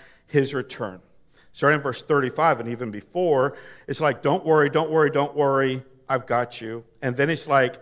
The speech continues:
"I'm coming back as a master who goes to a wedding and comes back at a time that we do not know. So what should we do? Stay dressed for action, keep your lamp burning."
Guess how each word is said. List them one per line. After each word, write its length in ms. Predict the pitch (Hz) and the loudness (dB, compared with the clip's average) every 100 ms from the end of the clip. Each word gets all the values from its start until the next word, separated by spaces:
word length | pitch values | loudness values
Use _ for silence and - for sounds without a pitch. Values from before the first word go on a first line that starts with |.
| - | -4
"I'm 160 | 139 | -4
coming 440 | 120 - 147 170 160 | -4 -4 -2 -2 -2
back 440 | 151 147 156 - - _ | 2 4 2 -2 -18 _
as 200 | 135 131 | -2 -2
a 40 | 139 | -2
master 500 | 127 131 156 160 160 | 0 0 0 -2 -8
who 60 | |
goes 240 | 139 143 143 | -2 -2 -2
to 100 | 165 | -6
a 40 | |
wedding 380 | 143 139 143 143 | -4 0 0 -2
and 100 | 131 | -6
comes 240 | - 143 - | -8 -8 -4
back 240 | 139 135 | -4 -2
at 100 | 156 | -2
a 60 | 131 | -4
time 340 | - - 151 | -6 -8 -6
that 120 | 151 151 | -4 -6
we 140 | 147 | -8
do 140 | 147 | -6
not 240 | 156 151 131 | -4 -4 -6
know. 340 | 120 110 120 - - - - | -8 -8 -8 -14 -20 -20 -20
So 140 | - 147 | -2 2
what 220 | 143 151 | 2 0
should 120 | 170 | -4
we 80 | 160 | -4
do? 120 | 139 | -6
Stay 260 | - - 120 | -6 -6 -6
dressed 400 | - 143 160 - | 0 0 0 -2
for 160 | - | -2
action, 480 | 156 147 - 160 151 - - _ | 0 0 -4 -8 -8 -12 -20 _
keep 180 | - 110 | -18 -10
your 100 | - | -4
lamp 380 | 131 143 180 - | 2 4 4 0
burning." 520 | 160 151 151 151 | 0 2 0 -2